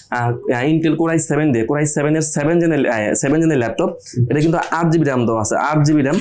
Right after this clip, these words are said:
ফোর জিবি দেওয়া আছে গ্রাফিক্স, আর দুইশো ছাপ্পান্ন জিবি দেওয়া আছে এসএসডি।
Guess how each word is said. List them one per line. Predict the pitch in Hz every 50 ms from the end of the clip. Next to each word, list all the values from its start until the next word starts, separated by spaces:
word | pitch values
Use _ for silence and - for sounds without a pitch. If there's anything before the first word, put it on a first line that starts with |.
| - - - - _ - _ -
ফোর | 165 160 165 165
জিবি | 165 170 170
দেওয়া | 165 170 160
আছে | 156 175
গ্রাফিক্স, | 131 127 127 123 131 156 156 147
আর | 147
দুইশো | 120 113 113 135 147 156 151 160 165
ছাপ্পান্ন | 151 156 147 143 - - 143 143 147 139 135 127 123 113
জিবি | 113 131 135 131
দেওয়া | 131 123
আছে | 117 123
এসএসডি। | 120 110 113 107 98 101